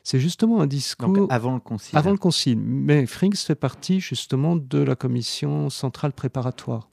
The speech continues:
Speaker 1: C'est un, un discours que rédige intégralement Ratzinger, où il va, euh, souligner qu'un concile a toujours à débattre des questions brûlantes de l'actualité. Ensuite, il va montrer que depuis Vatican un, il y a un certain nombre de choses qui ont changé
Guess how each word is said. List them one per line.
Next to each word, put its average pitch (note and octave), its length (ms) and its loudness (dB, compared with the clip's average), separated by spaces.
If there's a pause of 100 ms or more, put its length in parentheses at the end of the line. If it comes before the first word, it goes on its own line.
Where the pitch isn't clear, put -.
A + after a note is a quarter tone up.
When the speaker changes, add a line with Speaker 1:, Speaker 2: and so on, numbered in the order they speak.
(120)
Speaker 1:
C'est - 240 -2
un, C#3+ 300 4
un D3+ 100 4
discours G#3 720 2
que - 80 4
rédige E3 560 4
intégralement C3+ 720 0
Ratzinger, B2 600 2 (320)
où C#3+ 100 4
il D3 160 4
va, F3 560 6
euh, C3 140 0
souligner D3 1080 2 (140)
qu'un D#3 420 4
concile E3 840 2
a B2 80 -4
toujours D#3+ 340 0
à B2+ 100 4
débattre C3 460 2
des C3 140 0
questions D3+ 440 -2
brûlantes C3+ 640 0
de C3+ 80 0
l'actualité. B2 680 -2 (320)
Ensuite, - 340 2
il C3+ 80 -4
va A#2+ 100 0
montrer A#2 440 0
que - 120 -2
depuis A#2+ 280 0
Vatican B2+ 580 2
un, F#3 80 0 (520)
il B2+ 80 -2
y B2+ 40 2
a C3 100 2
un B2+ 120 2
certain C#3 300 0
nombre C#3+ 120 2
de A#2 100 0
choses F3+ 280 2
qui C3 100 0
ont A#2 80 2
changé B2+ 540 2